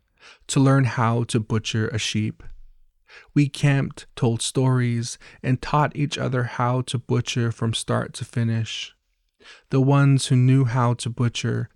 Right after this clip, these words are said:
taught those who did not know, and we each went around sharing what we had been told, what we knew from family stories. No one was ever wrong in these circles.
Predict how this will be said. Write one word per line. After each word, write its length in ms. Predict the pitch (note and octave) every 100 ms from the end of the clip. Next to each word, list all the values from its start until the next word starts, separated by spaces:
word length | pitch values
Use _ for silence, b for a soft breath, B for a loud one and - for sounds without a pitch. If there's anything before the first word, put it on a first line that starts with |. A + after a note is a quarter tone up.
| -
taught 360 | - C#3+ -
those 360 | C3 B2 B2 -
who 100 | A#2
did 200 | B2 A#2
not 240 | A2+ G#2
know, 480 | A2+ A2 A2 A#2 A#2+ _ _ B B -
and 160 | C3+
we 160 | C#3 B2+
each 440 | D3 D3 C3+ - C3+
went 240 | B2+ A#2+
around 500 | C3 A#2+ A#2 A2+ A#2
sharing 600 | A#2 - C3+ B2+ B2 B2
what 180 | A#2+ -
we 120 | A#2+
had 180 | A2 A#2
been 180 | A#2 A2+
told, 600 | - B2+ A#2+ A#2 A#2+ - _ B B
what 180 | - -
we 140 | C3
knew 340 | A#2+ A#2 B2 B2
from 240 | - A#2
family 340 | A2+ A#2 A2 G#2+
stories. 840 | - A#2 A#2 A#2 A2+ A#2 B2 - _ _ -
No 220 | C3 C#3
one 240 | C#3 C3
was 180 | B2 -
ever 340 | A#2+ B2 A#2+
wrong 420 | A#2 A#2 A#2 A#2+ A#2
in 120 | A2
these 160 | A2
circles. 760 | - A2 A2+ - A#2 B2+ C#3 -